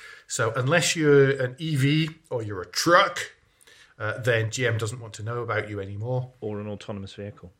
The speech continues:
Speaker 1: Or an autonomous vehicle, yes. There we go. G M doesn't want to know about you anymore. It is, uh, and it's basically going to be getting rid of you. It's, that includes,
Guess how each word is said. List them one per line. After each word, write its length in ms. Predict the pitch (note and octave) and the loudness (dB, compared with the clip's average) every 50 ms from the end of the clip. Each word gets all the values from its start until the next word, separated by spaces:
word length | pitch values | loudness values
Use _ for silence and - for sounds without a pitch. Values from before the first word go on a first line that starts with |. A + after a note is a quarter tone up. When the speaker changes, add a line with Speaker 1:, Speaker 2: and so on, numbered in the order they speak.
| _ _ | _ _
Speaker 1:
Or 160 | - C#3+ C#3 C3+ | 2 6 6 8
an 80 | C3 | 6
autonomous 480 | B2 A2 A2 B2 A2+ F#2+ F#2+ E2+ - - | 6 4 2 -2 -4 -4 -4 -8 -10 -12
vehicle, 320 | - F2 D#2+ - - D2+ D#2 D2 D#2 D#2+ | -16 -16 -18 -20 -20 -20 -20 -20 -20 -20
yes. 220 | E2 - - - - F#2 E2+ D#2+ - - _ - _ _ _ - - | -20 -20 -20 -20 -20 -20 -20 -20 -20 -20 _ -20 _ _ _ -20 -18
There 100 | - D#2+ | -18 -18
we 60 | E2+ | -18
go. 120 | _ - - _ _ _ - - - - - - - | _ -20 -20 _ _ _ -20 -20 -20 -20 -20 -12 -4
G 160 | - C#3+ D3 | 2 6 6
M 160 | C#3 C3+ B2+ | 8 6 6
doesn't 220 | - C3+ B2+ C3+ B2+ | 2 0 -2 -2 -4
want 160 | A#2+ A#2 A2+ | -6 -8 -10
to 100 | - A2 | -8 -4
know 140 | A#2 C3 B2 | 0 0 2
about 280 | A2+ A2 G#2 G2+ - | 2 2 2 0 0
you 120 | G#2+ F#2+ F#2 | -4 -12 -12
anymore. 480 | F#2 F#2 F2+ F#2 F2+ F#2 F#2 F#2 - _ _ | -12 -12 -16 -16 -14 -14 -14 -16 -18 _ _
It 260 | A2+ G#2+ G#2 G#2 - _ _ | -14 -14 -14 -14 -18 _ _
is, 840 | G2 G2 F#2 F2+ F2+ F#2 F#2 F#2 F2+ F2+ F2+ F#2 - - - - - _ _ | -14 -12 -12 -10 -10 -10 -10 -10 -12 -12 -12 -10 -8 -8 -8 -8 -10 _ _
uh, 200 | - - - - - _ | -20 -18 -18 -18 -20 _
and 140 | - G#2 G2+ | -14 -12 -10
it's 80 | G2+ - | -10 -8
basically 360 | _ B2 B2 - - - A2+ | _ -6 -6 -6 -6 -8 -10
going 200 | G#2+ A2+ A2+ A2 | -8 -8 -8 -8
to 100 | A2 - | -8 -12
be 120 | - G#2+ | -14 -16
getting 420 | G#2 - - G#2+ - - C3 A2+ G#2+ | -16 -14 -14 -16 -10 -10 -10 -8 -8
rid 180 | G#2 G#2+ G#2+ | -8 -8 -8
of 100 | G#2 - | -8 -12
you. 140 | F#2 F2+ F2 E2+ _ _ _ _ _ _ _ _ - - - - - - - - | -12 -18 -18 -20 _ _ _ _ _ _ _ _ -20 -20 -20 -20 -20 -20 -20 -12
It's, 480 | - G#2+ G#2+ G2+ - _ - - - - | -10 -10 -10 -10 -10 _ -8 -8 -8 -6
that 240 | - A#2 A2 A#2 A#2 | -4 -2 -2 0 0
includes, 960 | A#2 A2 A2 - - - B2+ A#2 A2 G#2+ G#2+ G#2+ G#2 - - - - - | -2 -4 -4 -8 -8 -8 -6 -4 -4 -4 -4 -4 -4 -4 -6 -6 -6 -8